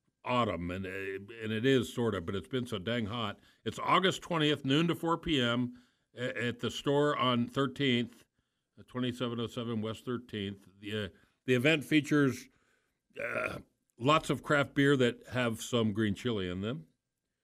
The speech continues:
lots of craft beer that doesn't, recipes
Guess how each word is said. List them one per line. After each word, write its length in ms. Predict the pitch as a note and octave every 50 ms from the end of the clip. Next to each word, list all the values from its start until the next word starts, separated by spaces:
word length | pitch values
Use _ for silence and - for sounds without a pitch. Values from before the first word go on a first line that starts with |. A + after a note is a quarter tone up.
| _ _ _ _ _ -
lots 200 | G#2 G2 - -
of 60 | -
craft 260 | - F2+ E2+ D#2+ -
beer 120 | F2+ E2+ D#2+
that 180 | D2+ D2 D#2
doesn't, 340 | - F#2+ F#2+ D#2+ E2+ F2 - - _ _ _ _ _ _ _ _ - - - _
recipes 840 | - B2 C3+ D#3+ F3 - - D3+ - C#3+ C3+ C3 C3 B2 - - -